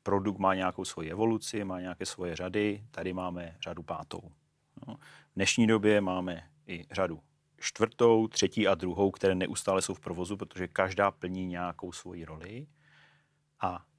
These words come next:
pátá síť, která se teďko staví, no,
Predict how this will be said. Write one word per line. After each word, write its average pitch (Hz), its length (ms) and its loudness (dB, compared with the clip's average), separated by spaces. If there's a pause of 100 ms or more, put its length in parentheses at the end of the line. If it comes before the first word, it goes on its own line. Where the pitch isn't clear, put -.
(120)
pátá 107 360 8
síť, 107 560 -2
která 92 340 2
se 85 320 -2 (480)
teďko 92 500 0 (360)
staví, - 480 0 (960)
no, 85 180 -8